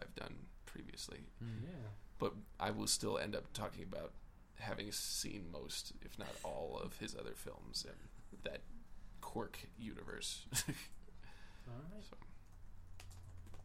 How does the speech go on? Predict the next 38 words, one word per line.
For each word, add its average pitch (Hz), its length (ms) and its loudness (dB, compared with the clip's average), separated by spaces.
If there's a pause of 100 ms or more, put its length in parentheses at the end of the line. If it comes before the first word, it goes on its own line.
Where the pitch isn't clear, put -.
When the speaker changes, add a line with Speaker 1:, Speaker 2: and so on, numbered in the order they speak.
(120)
Speaker 3:
Put - 120 -6
that - 140 -6
on 98 80 -2
my 101 140 -4
list - 180 -4
here. 110 540 4 (120)
Speaker 1:
<laughs> 123 120 4
Speaker 3:
Or, 156 60 10 (140)
'cause 101 160 -2
I 107 80 4
didn't 117 240 0
write 113 160 0
that 120 120 2
in 131 140 4
last 107 220 0
time, 110 140 2
apparently. 117 400 0 (200)
Speaker 1:
Gotcha. - 300 2 (340)
Speaker 3:
Whoops. 127 200 6 (240)
<laughs> 131 60 2
All 139 80 4
right. 131 220 4 (960)
Well, 208 220 2 (480)
thank 147 180 2
you 147 120 4
all 139 140 6
so 147 200 4
much 139 200 4
for 135 120 4
joining 123 300 4
us 165 240 0 (200)
for 120 80 2
this 110 240 2
recap 113 400 2 (180)
episode. 135 480 2 (840)
We 120 80 0
hope 110 220 0
we've 101 220 -2